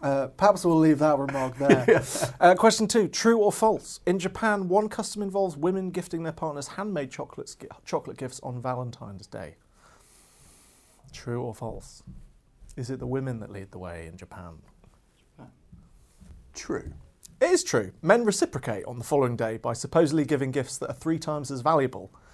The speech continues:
Speaker 1: as the ones they themselves get.
Speaker 2: Very good.
Speaker 1: Which is a good way of
Speaker 2: I
Speaker 1: extracting
Speaker 2: like that.
Speaker 1: value from
Speaker 2: I
Speaker 1: your
Speaker 2: like
Speaker 1: partners,
Speaker 2: that.
Speaker 1: is it not?
Speaker 2: I like that, yeah.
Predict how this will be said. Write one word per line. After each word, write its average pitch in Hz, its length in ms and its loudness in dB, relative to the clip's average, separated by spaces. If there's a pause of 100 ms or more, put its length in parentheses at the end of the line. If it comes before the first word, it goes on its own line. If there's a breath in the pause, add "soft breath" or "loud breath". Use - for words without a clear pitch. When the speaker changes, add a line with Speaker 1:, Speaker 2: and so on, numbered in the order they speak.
(180 soft breath)
Speaker 1:
as 117 100 -4
the 123 60 -2
ones 127 360 -2
they 123 200 -6
themselves 117 440 -8
get. 123 320 -10 (640 loud breath)
Speaker 2:
Very 90 220 -10
good. 156 260 -2
Speaker 1:
Which 170 140 4
is 185 100 4
a 196 40 6
good 240 180 4
way 214 160 12
of 175 60 6
Speaker 2:
I 180 40 4
Speaker 1:
extracting 175 360 4
Speaker 2:
like 175 140 8
that. 165 60 2
Speaker 1:
value 175 400 10
from 127 160 -2
Speaker 2:
I - 60 0
Speaker 1:
your 190 100 2
Speaker 2:
like 165 220 8
Speaker 1:
partners, 127 100 2
Speaker 2:
that. 117 140 6
Speaker 1:
is 123 100 0
it 131 140 -2
not? 120 140 -2
Speaker 2:
I - 20 -2
like 170 220 0
that, 95 200 -4
yeah. - 200 -6